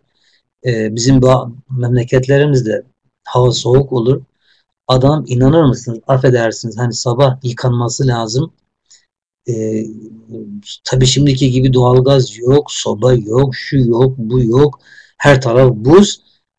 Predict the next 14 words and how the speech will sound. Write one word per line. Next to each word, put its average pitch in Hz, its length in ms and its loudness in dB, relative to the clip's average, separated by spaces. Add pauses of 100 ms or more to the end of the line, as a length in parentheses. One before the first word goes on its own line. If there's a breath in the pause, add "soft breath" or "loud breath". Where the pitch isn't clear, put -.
Su - 320 -2
da 175 80 8
yok 117 360 4
evde. 113 500 0
Adamlar 135 520 2
böyle, 139 340 4 (460 soft breath)
yani 110 400 -2
buzu 120 260 0
kırarlar, 175 680 6
buzun 127 280 2
için 139 400 -2
altından 131 500 2
suyu 131 300 0
çıkarırlar. 180 640 6